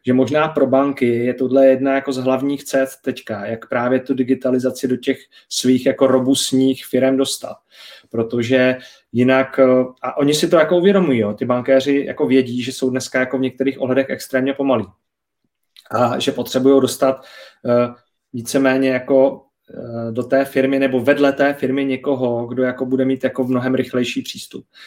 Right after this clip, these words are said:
A na tohleto oni se jako musí dívat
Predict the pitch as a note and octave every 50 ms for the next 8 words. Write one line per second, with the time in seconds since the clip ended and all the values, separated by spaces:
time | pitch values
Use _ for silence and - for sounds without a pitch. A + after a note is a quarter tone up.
0 | - - _ - B2+ B2 B2 A#2+ C#3 B2 C3+ C3+ - D3 C#3 C#3 C3+ C3+ C3+ C3+
1 | C3 C3 C3 - C#3 C3+ C3 C3+ C3 - - - C3+ - - C#3 C3+ B2+ - -
2 | C#3+ C3 A#2 A2 A2 A2 A2+ A#2 B2+ C#3+